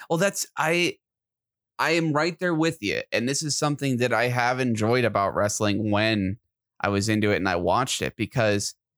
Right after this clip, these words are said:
what gets me emotional, even beyond, uh, like, true fighting, like, watching a fight in Guilty Gear Xrd, I don't know if you know this, there is a conspicuous absence of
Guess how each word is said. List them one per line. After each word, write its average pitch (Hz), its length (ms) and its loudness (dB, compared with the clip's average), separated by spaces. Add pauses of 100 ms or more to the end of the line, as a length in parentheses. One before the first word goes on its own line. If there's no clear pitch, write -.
(260)
what 123 240 -2
gets 202 260 0
me 139 200 2
emotional, 92 760 0 (480)
even 139 340 2
beyond, 104 760 2 (680)
uh, 90 380 2 (180)
like, 87 220 -2 (180)
true 117 300 0
fighting, 104 440 0
like, 107 180 0
watching 110 680 0
a 92 120 0
fight - 360 -4 (680)
in 92 340 -4
Guilty 147 460 -2
Gear 117 500 0
Xrd, 92 600 -2 (100)
I - 60 -2
don't 98 120 0
know 101 100 2
if 95 100 -6
you 95 80 0
know 76 160 0
this, - 320 -12 (840)
there 98 160 0
is 107 120 -2
a 104 60 0
conspicuous 156 1080 -2
absence 110 640 -2 (100)
of 90 300 0